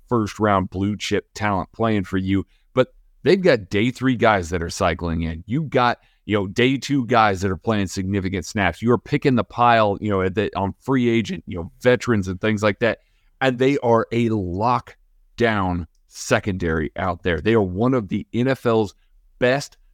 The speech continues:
passing defenses. I know that we're gonna look back on some of the games this year and we're gonna say, "Ah, they could have defended the run better." Guess what? I don't really care about defending the run when it comes down to it.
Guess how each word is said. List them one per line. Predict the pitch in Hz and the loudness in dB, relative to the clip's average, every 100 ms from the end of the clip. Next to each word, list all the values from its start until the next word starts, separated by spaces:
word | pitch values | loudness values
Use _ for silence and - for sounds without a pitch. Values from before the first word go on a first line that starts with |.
| _ | _
passing | - - 123 143 - 139 110 | -10 0 2 2 2 0 0
defenses. | 120 120 113 107 92 87 90 | 0 0 0 -2 -2 -4 0
I | 104 | 2
know | 110 123 | 4 4
that | 110 - _ _ - | 2 -2 _ _ -4
we're | 139 143 | 0 2
gonna | 143 | 4
look | 117 117 - | 2 0 0
back | 107 120 - | 2 2 0
on | 107 | -4
some | 98 113 107 | -2 0 0
of | 101 | 0
the | |
games | 98 98 101 101 | 0 0 0 -2
this | 98 | -2
year | 113 104 | 0 2
and | 98 | 2
we're | |
gonna | 101 101 | 0 0
say, | 110 104 139 | 2 0 2
"Ah, | 135 123 | 0 2
they | 113 | 0
could | 113 | -2
have | 101 | -4
defended | 87 - 90 85 | -4 -4 -4 -2
the | 80 | -2
run | 78 82 80 | -2 -4 -2
better." | 85 76 - | -2 -4 0
Guess | 190 214 | 0 2
what? | 156 143 - _ _ - | 2 0 -2 _ _ -2
I | |
don't | 247 214 | 0 2
really | 190 135 | 2 0
care | - - 120 87 55 - _ _ - | -4 -4 -2 -2 -6 -14 _ _ -4
about | 113 123 113 107 - | 0 4 4 4 0
defending | 107 - 127 110 104 | -4 0 0 2 2
the | 101 | 0
run | 92 104 101 92 82 | 2 2 2 0 0
when | 113 107 | 0 0
it | - | -2
comes | - 101 87 | -2 -2 -2
down | 98 95 95 87 | 0 0 0 -4
to | 92 | -4
it. | 85 | -4